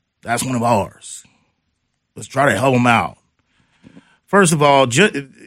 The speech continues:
just from a standpoint, which he would not see, I don't think he would see the court in here. It would be a situation where they absorb it, you know, maybe trade it off.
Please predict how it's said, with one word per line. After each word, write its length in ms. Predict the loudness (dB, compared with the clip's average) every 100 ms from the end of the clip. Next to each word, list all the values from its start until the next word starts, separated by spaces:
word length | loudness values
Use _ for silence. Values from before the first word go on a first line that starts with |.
| -20 _ -2
just 260 | 0 2
from 160 | 2 0
a 60 |
standpoint, 960 | 0 -2 -4 -4 -6 -2 2 2 0 -6
which 240 | -4 -4
he 140 | -2 0
would 140 | 2
not 340 | 2 2 0
see, 560 | -8 -12 -8 -6 -4 -2
I 100 | 0
don't 160 | -2 -2
think 160 | -6
he 100 | -6
would 160 | -6 -6
see 160 | -6
the 100 | -8
court 460 | -12 -8 -4 -4 -4
in 180 | -10 -10
here. 280 | -10 -14 -16 -20 -20 _
It 120 | 0
would 160 | 2 0
be 100 | -2
a 60 |
situation 640 | -4 -6 -6 -4 -4 -4 -6
where 120 | -4
they 180 | -2 -2
absorb 520 | -4 -4 -2 0 0
it, 180 | -2 -8
you 100 | -6
know, 140 | -4 0
maybe 300 | 0 -2 -6
trade 380 | -8 -4 -4
it 100 | -4
off. 400 | -2 0 -2 -4